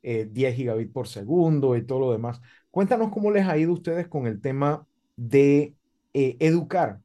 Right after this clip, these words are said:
al público para que conozca un poco más acerca de la diferencia de los diferentes estándares que soportan estos cables,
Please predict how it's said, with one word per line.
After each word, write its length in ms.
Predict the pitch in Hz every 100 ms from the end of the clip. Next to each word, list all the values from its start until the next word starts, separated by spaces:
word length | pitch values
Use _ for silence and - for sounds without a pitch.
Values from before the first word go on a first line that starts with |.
| -
al 180 | 123
público 480 | 123 139 143 143 156
para 260 | 151 131 123
que 120 | 117
conozca 680 | 131 123 139 143 - 147 143
un 140 | 151 143
poco 260 | 151 147
más 400 | 143 131 131 127
acerca 340 | 135 135 120 147
de 40 |
la 140 | 135 117
diferencia 680 | 113 123 120 123 139 123 - _ _ -
de 160 | 120
los 140 | 135 127
diferentes 460 | 127 123 123 160
estándares 540 | 135 123 127 131 131 127
que 100 | 123
soportan 760 | 120 - 185 180 147 117 110 - _ _
estos 320 | 131 123 147
cables, 640 | 127 131 127 123 127 123 -